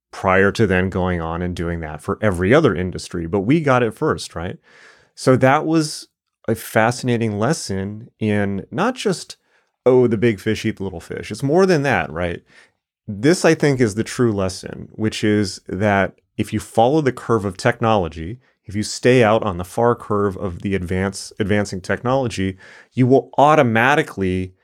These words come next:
um, be outmoding earlier forms of business, right? So really, it's not as much the company Amazon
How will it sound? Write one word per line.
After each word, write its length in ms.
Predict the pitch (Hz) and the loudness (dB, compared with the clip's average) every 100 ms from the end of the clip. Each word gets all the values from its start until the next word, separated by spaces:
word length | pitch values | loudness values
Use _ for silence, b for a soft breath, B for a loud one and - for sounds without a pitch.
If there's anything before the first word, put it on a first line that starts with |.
| _ _ _ | _ _ _
um, 420 | 92 87 87 87 - _ - 98 95 | -6 -4 -6 -10 -16 _ -14 -14 -4
be 500 | 113 110 107 104 - - | 0 2 0 -2 -6 0
outmoding 680 | 120 113 110 110 107 95 90 | 2 4 2 2 2 0 -2
earlier 500 | 107 101 98 90 87 | -4 -2 -2 -2 -2
forms 380 | 87 - 92 85 | -4 -4 -6 -6
of 140 | 87 82 | -8 -6
business, 480 | 82 - - - | -8 -10 -16 -8
right? 180 | 87 85 | -6 -4
So 140 | - 113 | 0 0
really, 680 | 120 127 185 175 139 139 b b b b _ | 2 2 4 4 2 0 b b b b _
it's 180 | 127 127 | -4 0
not 380 | 139 160 170 - | 2 4 2 2
as 180 | 131 117 | 0 2
much 280 | 123 113 | 0 0
the 100 | - | -6
company 560 | 101 - 147 139 117 104 | -6 -4 -2 0 -2 0
Amazon 720 | 120 139 139 - 92 92 92 | 2 2 0 -2 -2 -2 -4